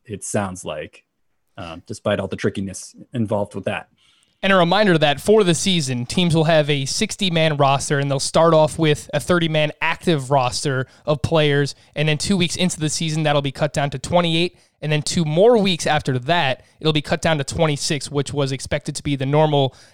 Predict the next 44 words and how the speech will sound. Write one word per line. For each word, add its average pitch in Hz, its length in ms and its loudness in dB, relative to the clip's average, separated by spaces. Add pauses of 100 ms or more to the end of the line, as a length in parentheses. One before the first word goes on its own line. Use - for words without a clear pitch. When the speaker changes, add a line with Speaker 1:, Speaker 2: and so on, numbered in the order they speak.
(120)
Speaker 2:
active 151 340 -2
roster 151 320 0
size, 139 500 -2 (240)
uh, 127 220 -2
even 170 200 0
before 185 300 2
the 160 100 2
delayed 127 380 0
season. 117 320 -8
So 143 240 -2
about 151 240 2
a 151 40 2
month 180 340 2
into 196 320 -2
this 151 220 -4
season, 135 580 -4 (320)
around, 151 760 2
you 151 80 -10
know, 143 80 -2
late 143 380 -4
August, 160 580 0 (240)
uh, 143 160 -2
every 170 240 0
team 175 160 -2
will 165 80 2
be 156 140 -2
cut - 240 -4
down 143 180 2
to 143 140 -6
twenty-six 160 880 -4 (220)
man, 139 380 0
to 196 280 -2
a 156 140 -4
twenty-six 147 580 -6
man 135 240 -2 (320)
active 151 300 -4
Speaker 1:
Yeah. 123 80 0
Speaker 2:
roster. 143 420 0 (220)
But 170 80 2
again, 170 240 2
they 175 80 2
Speaker 1:
And, 202 80 0
Speaker 2:
can, 196 140 0
Speaker 1:
and 170 120 -4